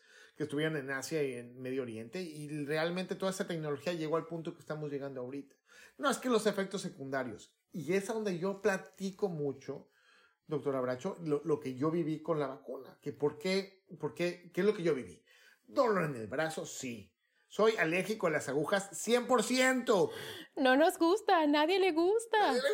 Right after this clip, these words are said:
Speaker 1: gusta. Y soy pediatra y estoy and-, jeringando a todo el mundo, pero, eh, es la verdad. Entonces, eso también. El dolor del brazo, malestar,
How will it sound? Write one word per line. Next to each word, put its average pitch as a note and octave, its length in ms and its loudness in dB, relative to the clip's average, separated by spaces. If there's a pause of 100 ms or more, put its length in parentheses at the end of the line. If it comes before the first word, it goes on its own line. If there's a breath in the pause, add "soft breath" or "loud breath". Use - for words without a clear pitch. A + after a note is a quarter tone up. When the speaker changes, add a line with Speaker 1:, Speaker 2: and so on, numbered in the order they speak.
(140)
Speaker 1:
gusta. - 480 -2
Y G#3+ 160 4
soy C#4+ 120 6
pediatra F#4+ 560 4
y G#3+ 40 6
estoy C#4 380 -2
and-, C4 200 2 (140)
jeringando G#3+ 500 4
a B3 60 0
todo C4 140 2
el C#4 40 0
mundo, D#4+ 340 0
pero, F3 240 2 (760 loud breath)
eh, C#3 180 -2
es F3+ 140 -2
la G#3+ 100 4
verdad. A#3+ 500 0 (120)
Entonces, F#3 580 -6 (220)
eso E3 240 -6
también. A2+ 400 -8
El C#3+ 120 -4
dolor D#3 240 2
del F3 100 0
brazo, D3+ 340 -2
malestar, E3 520 0